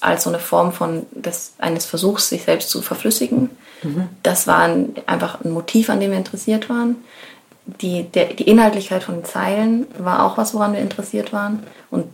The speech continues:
Speaker 1: dass die dann zusammengekommen sind, war einfach im Probenprozess so ein
Speaker 2: Mhm.
Speaker 1: Reingestolpere.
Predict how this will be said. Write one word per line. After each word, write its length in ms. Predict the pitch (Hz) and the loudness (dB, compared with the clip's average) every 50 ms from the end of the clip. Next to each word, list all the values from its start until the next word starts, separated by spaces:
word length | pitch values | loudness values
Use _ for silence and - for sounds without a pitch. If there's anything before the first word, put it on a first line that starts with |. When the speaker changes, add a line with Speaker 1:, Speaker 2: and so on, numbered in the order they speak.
| - - | -12 0
Speaker 1:
dass 160 | - 190 190 | 0 2 2
die 100 | - 202 | 2 2
dann 140 | 185 180 180 | 0 2 0
zusammengekommen 640 | - 185 175 175 190 202 214 214 - 220 214 214 208 | 0 0 2 2 2 2 0 0 4 4 6 6 6
sind, 420 | 208 208 208 208 208 214 214 - - - - - - - - | 4 2 2 2 2 0 0 -2 -8 -12 -20 -20 -20 -14 -4
war 200 | - 170 - - | -2 0 0 0
einfach 240 | - 180 - - | -2 -4 -4 -4
im 100 | - 185 | -4 -4
Probenprozess 600 | 180 - - 190 190 - - 190 - - 180 - - | -4 2 2 2 2 2 0 0 0 -2 0 2 4
so 60 | 175 | 4
ein 100 | 170 165 | 4 6
Speaker 2:
Mhm. 60 | 196 190 | 4 4
Speaker 1:
Reingestolpere. 1200 | 190 208 214 214 214 208 208 202 202 202 220 214 - - - 196 214 - 233 226 233 226 220 | 4 6 6 6 6 4 4 4 2 2 2 0 0 4 4 4 4 6 2 2 4 4 2